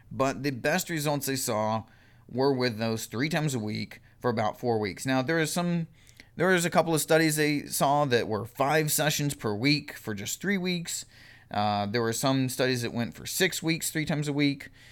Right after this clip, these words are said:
They all had good results, but kind of the, the middle of the range there was three times a week for four weeks, and people saw very good improvement with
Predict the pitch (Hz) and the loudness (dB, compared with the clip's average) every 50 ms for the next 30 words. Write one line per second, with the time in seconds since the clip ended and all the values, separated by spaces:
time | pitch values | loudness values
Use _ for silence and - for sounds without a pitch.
0 | - - - - _ - - - - - 120 127 143 160 190 220 220 214 220 180 | -20 -20 -20 -20 _ -14 -12 -10 -8 -2 0 2 4 6 6 4 4 4 4 2
1 | 156 131 117 131 147 143 135 131 131 120 - 143 131 131 131 131 - - 107 - | 2 2 6 8 8 8 8 6 4 4 4 4 4 4 2 0 -2 -4 -4 -4
2 | - - 185 190 202 185 151 123 127 120 117 113 110 - - - - - - - | -4 -4 -4 -2 -2 -2 0 0 0 0 0 0 -2 -6 -12 -20 -20 -20 -20 -18
3 | - - 98 110 110 120 123 131 143 147 147 139 131 120 110 113 107 110 113 117 | -10 -6 -4 -2 0 0 4 4 6 6 6 6 4 4 2 2 2 2 2 2
4 | 117 123 123 110 110 104 107 104 98 98 95 - - 170 196 190 190 160 147 143 | 2 2 0 0 0 0 0 0 -2 -2 -4 -2 -2 -2 0 2 2 2 2 2
5 | 127 120 110 113 113 104 - - 95 - - 120 120 117 107 107 107 107 107 104 | 0 0 0 0 0 -2 -2 -6 -10 -6 -2 0 0 0 0 0 0 -2 -2 -4
6 | - - - - - - - - - - 147 151 170 202 180 185 170 170 180 170 | -6 -8 -12 -12 -16 -20 -20 -12 -6 -4 -2 0 0 0 0 0 2 4 4 4
7 | 165 135 120 120 131 147 143 156 156 151 143 - 147 165 180 143 117 113 80 104 | 4 4 4 4 4 4 4 2 0 0 -2 0 0 0 2 0 0 -2 -2 -2
8 | 113 113 113 113 113 | -2 0 0 -2 -4